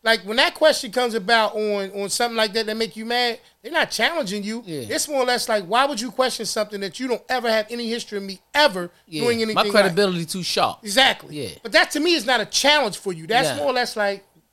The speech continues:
Speaker 1: where would you get the,
Speaker 2: Yeah.
Speaker 1: the impression that that's not
Speaker 2: I almost
Speaker 1: something
Speaker 2: be
Speaker 1: that
Speaker 2: wanting to fight. Like, I ain't even gonna lie.
Speaker 1: I understand.
Speaker 2: I, I ain't, I I ain't never say, "Let's fight," and up-,
Speaker 1: No,
Speaker 2: I
Speaker 1: but,
Speaker 2: might have
Speaker 1: but,
Speaker 2: said it
Speaker 1: no, but it
Speaker 2: sometimes,
Speaker 1: may, it,
Speaker 2: but,
Speaker 1: listen,
Speaker 2: but
Speaker 1: everybody got something
Speaker 2: Yeah.
Speaker 1: that takes them to a point where it's a little bit out of the character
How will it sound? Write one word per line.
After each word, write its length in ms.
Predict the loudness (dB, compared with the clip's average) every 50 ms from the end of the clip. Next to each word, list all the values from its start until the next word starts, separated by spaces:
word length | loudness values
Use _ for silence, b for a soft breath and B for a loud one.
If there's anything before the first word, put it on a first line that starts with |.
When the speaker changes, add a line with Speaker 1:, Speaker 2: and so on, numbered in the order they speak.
| _ _ -10
Speaker 1:
where 220 | -6 -6 -4 -4
would 160 | -4 -6 -6
you 120 | -6 -6 -6
get 220 | -6 -8 -8 -8 -8
the, 240 | -8 -8 -8 -10 -12 _ _ _ _
Speaker 2:
Yeah. 220 | -12 -10 -10 -10 -10 -12 -16 _ _ _ _ _ _ -4
Speaker 1:
the 120 | -2 0
impression 460 | 0 2 4 4 4 4 4 0 -2 -2
that 120 | -2 0 0
that's 200 | 0 0 2 2
not 120 | 4 6
Speaker 2:
I 40 | 8
almost 320 | 8 8 8 8 6 4 4
Speaker 1:
something 80 | 4 6
Speaker 2:
be 20 |
Speaker 1:
that 60 | 8
Speaker 2:
wanting 160 | 6 6 6
to 80 | 4 -2
fight. 420 | 0 2 4 4 4 4 2 -2 _ _ _ -4
Like, 180 | -4 -2 -2 0
I 80 | 0 0
ain't 180 | 0 0 0 0
even 80 | -2 -2 -2
gonna 100 | -4 -2
lie. 140 | 0 2 2
Speaker 1:
I 40 | 2
understand. 540 | 2 0 0 0 2 2 2 2 0 -2 0 4
Speaker 2:
I, 60 | 6
I 400 | 6 6 6 6 8 8 8 8 8 6
ain't, 100 | 6 6
I 40 | 6 6 6 6 6 6 6
I 140 | 6 6 6
ain't 80 | 6 6
never 140 | 4 4
say, 180 | 4 4 4 4
"Let's 220 | 6 4 4 2
fight," 300 | 2 2 4 6 6 6
and 100 | 4 2
up-, 100 | 0 0
Speaker 1:
No, 80 | -2 -2
Speaker 2:
I 320 | -4 0 2 4 4 4
Speaker 1:
but, 60 | 4 6
Speaker 2:
might 200 | 6 6 6 4
have 80 | 4 4
Speaker 1:
but, 80 | 4 4
Speaker 2:
said 160 | 4 2 0
it 140 | -2 0 2 4
Speaker 1:
no, 100 | 4 4
but 100 | 4 4
it 40 | 4
Speaker 2:
sometimes, 120 | 4 4
Speaker 1:
may, 220 | 2 0 0 -2 -4
it, 60 | -6
Speaker 2:
but, 220 | -6 -8 -8 -10 _ -8
Speaker 1:
listen, 360 | -6 -4 -4 -4 -6 -8 -10 _ 2
Speaker 2:
but 60 | 4
Speaker 1:
everybody 600 | 4 4 4 2 2 4 4 4 6 4 4 0
got 240 | 0 0 0 0 -2
something 640 | -4 -4 -2 0 0 -2 -2 -4 -12 -20 -20 -20 _ _
Speaker 2:
Yeah. 300 | -8 -8 -6 -6 -6 -8 -12 -16 _ -4
Speaker 1:
that 200 | -4 -4 -2 -2
takes 240 | -2 -2 -2 -2 -4
them 160 | -6 -6 -6 -4
to 160 | -2 -2 -2
a 100 | -2 -4
point 340 | -4 -2 -2 -2 -2 -2 -4
where 160 | -4 -4 -4
it's 140 | -4 -6 -8
a 40 | -10
little 300 | -8 -6 -6 -6 -6 -4
bit 140 | -4 -2 0
out 160 | 0 0 0
of 60 | -4
the 60 | -6
character 580 | -8 -4 -4 -2 -2 -4 -6 -10 -12 -12 -12